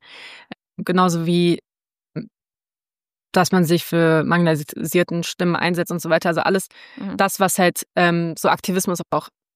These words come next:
Speaker 1: verkörpert, ist für mich ehrvoll, solange es nicht performativ ist und so weiter. Also ich kann es gar nicht erklären. Ich glaub,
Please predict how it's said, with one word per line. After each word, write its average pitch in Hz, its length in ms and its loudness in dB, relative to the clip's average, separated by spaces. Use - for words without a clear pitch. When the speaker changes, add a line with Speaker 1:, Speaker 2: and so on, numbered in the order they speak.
Speaker 1:
verkörpert, 185 640 0
ist - 140 -6
für - 80 -6
mich 170 200 -4
ehrvoll, 170 520 2
solange 190 360 2
es - 180 -2
nicht 185 280 0
performativ 185 640 0
ist 180 160 -2
und 170 120 -6
so 156 120 -10
weiter. 165 320 0
Also 160 180 0
ich 175 140 -4
kann 208 140 0
es 196 100 -4
gar 202 100 2
nicht 202 120 -4
erklären. 208 320 -2
Ich 196 100 -6
glaub, 196 180 2